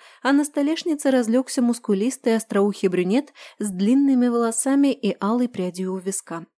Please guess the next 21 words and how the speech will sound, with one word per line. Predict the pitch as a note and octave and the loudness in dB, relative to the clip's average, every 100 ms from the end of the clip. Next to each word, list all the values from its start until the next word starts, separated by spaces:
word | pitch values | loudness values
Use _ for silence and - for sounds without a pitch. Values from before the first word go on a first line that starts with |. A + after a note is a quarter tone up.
| _ _ - | _ _ -6
Высокий | G3+ G3 - F#3 - | -2 0 -2 -4 -6
лоб, | F3 F#3+ A3 | -6 -6 -8
черные | - F#3 F3+ F3 | -8 -6 -6 -8
брови, | F3 F3+ A#3+ A3+ - - - - | -4 -2 -2 -4 -12 -20 -16 0
пронзительные | A#3+ B3 C#4+ D4+ C#4+ C4+ C4 | 2 2 0 -2 0 2 4
зеленые | A3+ A#3 A#3 A#3 A#3 | 2 2 2 0 0
глаза – | A3 A3+ G3+ E3+ E3 - _ | 0 -2 -2 -6 -8 -14 _
Твердый | - G3 G3 F3+ | -4 0 0 -2
квадратный | - F3+ F3+ F3+ F3+ | -2 -4 -2 -2 -4
подбородок | E3+ E3+ F3 F3 G3+ G#3+ - | -6 -6 -6 -4 -2 -4 -4
с | - | -2
милой | A3 A3 G#3 | 0 0 0
ямочкой | G#3 G#3+ G#3 - G#3 G3+ - - | -2 -2 -4 -4 -4 -6 -16 -8
и | C4 | -2
аккуратный | C#4+ C#4+ C4 C#4 D4 C#4 - | -2 0 0 0 2 0 0
эльфийский | A3 G3+ A3+ - - | -2 0 -2 -2 -4
нос. | G#3 F#3 D#3+ - - _ | -4 -4 -8 -12 -16 _
Мужчина | - G3 - F3 F3 | -2 -2 -2 -8 -8
был | F3 F#3+ | -4 -2
довольно | G3+ A#3 A3+ G#3 | -2 -2 -2 -2
красив. | A3 A#3 B3 G#3 G3+ - | -4 -6 -6 -8 -10 -16